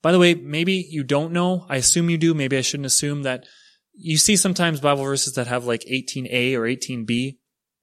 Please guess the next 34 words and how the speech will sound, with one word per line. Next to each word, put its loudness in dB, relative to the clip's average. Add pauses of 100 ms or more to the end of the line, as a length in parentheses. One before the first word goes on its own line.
(300)
That 0
just -2
means -2
the -4
beginning 0
part 0
or -2
the -4
end -6
part -8 (460)
of -4
the -6
verse. -4
Whoever, 2 (520)
whoever 6
assigned 2
verses 4
to -6
the -2
book -2
of -10
Philippians -2
did -2
a, 0
a -8
bad 0
job 0
with -6
verse 0
eighteen -4 (580)
because 2 (680)
they -6
kind -4
of -4